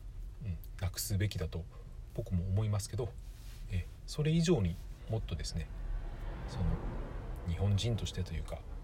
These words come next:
えー、その社会を、の一員として、子育てに関わるものとして考えていかなきゃいけない問題があるんじゃないかと。それはもちろんその虐待をですね、発生する前に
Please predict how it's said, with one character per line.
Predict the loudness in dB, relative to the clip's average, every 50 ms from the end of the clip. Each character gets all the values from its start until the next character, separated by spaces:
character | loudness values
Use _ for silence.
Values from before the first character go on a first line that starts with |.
| -8 -8 -8 -8 -8 -8 -8 -8 -6 -4
え | -2 -2 -2
ー、 | -2
そ | 0 0 0
の | 2
社 | 4 4 4
会 | 6 6 6 6
を、 | 4 2 0 -4 -6 -6 -8 -8 -8 -8 -10 -10 -10 -10 -12 -10 -10 -8 -8 -10 -8 -4 0
の | 2
一 | 2 2 2 2
員 | 2 4 4 4
と | 4 2
し | 2 2
て、 | 4 2 2 2 -2 -8 -10 -10 -10 -10 -10 -10 -10 -10 -6
子 | -2 0
育 | 4 6 6 6 6
て | 6 4
に | 2
関 | 2 2 2 4
わ | 4 4
る | 4 2 0 -2 -6 -4 0
も | 2 2
の | 4 2
と | 2 0
し | -2 0
て | -2 -2 -2 -4 -8 -10 -10 -10 -10 -10 -10 -12 -12 -6 -2
考 | 0 2 4
え | 4 2
て | 2 2
い |
か | 2 4 2
な | 2
き | 2 2
ゃ |
い | 0
け | 2 4
な | 4 4
い | 6
問 | 4 4 4 4
題 | 4 2 4
が | 4 4 2 2 0 -6 -8 -10 -4
あ | 0 0
る | 0 0 0
ん |
じ | -2 -4
ゃ | -6
な | -6
い | -8
か | -8 -8 -8
と。 | -8 -8 -8 -8 -8 -8 -8 -8 -8 -10 -10 -10 -10 -8 -6
そ | 0 4
れ | 6 6
は | 6
も | 6 6
ち | 4 4 2
ろ | 2
ん | 2
そ | 2 2
の | 0 0 -2 -6 -10 -10 -10 -10 -12 -12 -12 -12 -8 -2
虐 | 0 0 0 0 2 4
待 | 4 4
を | 4 2
で | 0 -2
す | -4 -4
ね、 | -6 -6 -8 -10 -12 -12 -12 -12 -12 -10 -10 -10 -10 -10 -10 -10 -10 -10 -10 -6
発 | -2 -2 0 2
生 | 2 2 2
す | 2 2 2
る | 2
前 | 4 6 6 6 4
に | 4